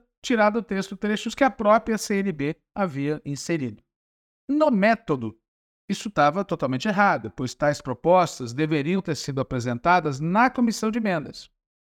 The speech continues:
E no mérito, essa atitude subvertia o debate feito no Diretório Nacional, pois na reunião presencial do Diretório Nacional,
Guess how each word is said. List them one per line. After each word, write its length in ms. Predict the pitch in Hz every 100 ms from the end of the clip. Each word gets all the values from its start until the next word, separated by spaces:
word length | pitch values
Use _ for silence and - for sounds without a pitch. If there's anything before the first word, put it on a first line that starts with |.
| _ 330
E 60 |
no 100 | 330
mérito, 560 | 196 196 208 170 - _ _ _ _ _ _
essa 240 | 208 226 254
atitude 420 | - 190 220 214
subvertia 920 | - 262 240 240 226 - - 254 247 175
o 60 |
debate 460 | 180 170 190 196 208
feito 340 | - 190 -
no 80 | 202
Diretório 420 | 196 202 196 190
Nacional, 520 | 196 202 202 165 170
pois 180 | 165 170
na 80 | 226
reunião 300 | 220 220 233
presencial 1000 | 226 214 180 233 - - 156 151 147 _ -
do 100 | 139
Diretório 460 | 147 143 156 170
Nacional, 640 | 185 175 220 175 147 147